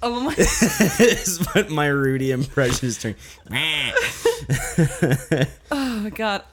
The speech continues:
Speaker 1: Either way,
Speaker 2: <laughs>
Speaker 1: swing your dick around in a helicopter motion. Come on, Richard. Just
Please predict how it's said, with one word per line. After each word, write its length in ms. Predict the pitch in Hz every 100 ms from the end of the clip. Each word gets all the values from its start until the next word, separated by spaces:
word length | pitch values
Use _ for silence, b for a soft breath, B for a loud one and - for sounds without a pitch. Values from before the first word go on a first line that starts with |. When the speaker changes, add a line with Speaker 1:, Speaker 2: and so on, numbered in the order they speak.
| 277
Speaker 1:
Either 340 | 311 294 247
way, 420 | 190 180 170 170
Speaker 2:
<laughs> 1080 | 175 - - - 214 175 - 147 151 - -
Speaker 1:
swing 380 | - - 311 311
your 120 | 269
dick 160 | 233 233
around 360 | 208 202 202
in 80 | 185
a 60 | 165
helicopter 640 | 170 175 175 180 160 175
motion. 580 | 160 160 180 - - 160
Come 260 | - 311 302
on, 220 | 202 156
Richard. 420 | 139 220 - 190 190
Just 180 | 254